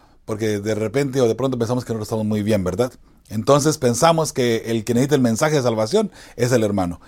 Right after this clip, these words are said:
es la hermana. Bueno, mis hermanos, yo espero que hoy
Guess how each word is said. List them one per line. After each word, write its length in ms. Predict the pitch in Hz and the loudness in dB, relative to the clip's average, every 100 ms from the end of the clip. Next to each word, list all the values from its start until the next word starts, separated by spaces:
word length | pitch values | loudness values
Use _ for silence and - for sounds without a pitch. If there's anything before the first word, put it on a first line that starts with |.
| - | -8
es 100 | 123 | 0
la 60 | 127 | 2
hermana. 280 | 110 92 78 | 2 0 -2
Bueno, 220 | 117 170 | 0 2
mis 120 | 165 | 0
hermanos, 280 | 151 160 151 - - - | 0 -2 -2 -12 -20 -10
yo 100 | - | -2
espero 320 | 147 165 165 160 | 2 4 4 4
que 160 | 139 120 | -2 2
hoy 260 | 151 220 | 2 2